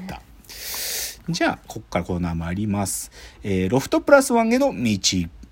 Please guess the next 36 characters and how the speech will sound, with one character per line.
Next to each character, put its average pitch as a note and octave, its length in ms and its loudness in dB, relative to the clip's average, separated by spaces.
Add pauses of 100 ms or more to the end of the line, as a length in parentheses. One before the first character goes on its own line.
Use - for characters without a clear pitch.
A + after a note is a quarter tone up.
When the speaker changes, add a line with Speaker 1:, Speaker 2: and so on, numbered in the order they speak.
(140)
Speaker 1:
え - 80 -4
ー、 D#3 60 2
こ F3+ 100 4
の G3+ 80 4
コ G#3 120 2
ー - 20 4
ナ E3+ 100 6
ー - 40 6
は F3+ 120 6
サ C3 160 2
ブ C3+ 140 2
カ C#3+ 100 4
ル C#3+ 80 6
リ C#3+ 100 2
テ B2 100 0
ラ G#2 40 2
シ G2+ 120 -2
ー、 - 20 -4
サ F#2+ 160 -4
ブ B2 80 -4
カ - 100 -2
ル D3+ 60 -2
知 D#3 100 -2
識 - 180 -6
の F#2 80 0
低 F2+ 140 -4
い E2 80 -2
株 F#2 160 -6
式 - 160 -4
会 E3+ 140 4
社 G#2 100 -2
私 G2 300 -4
は F#2+ 80 -2
社 F2+ 160 -2
員 F2 120 -4
に、 D3+ 200 0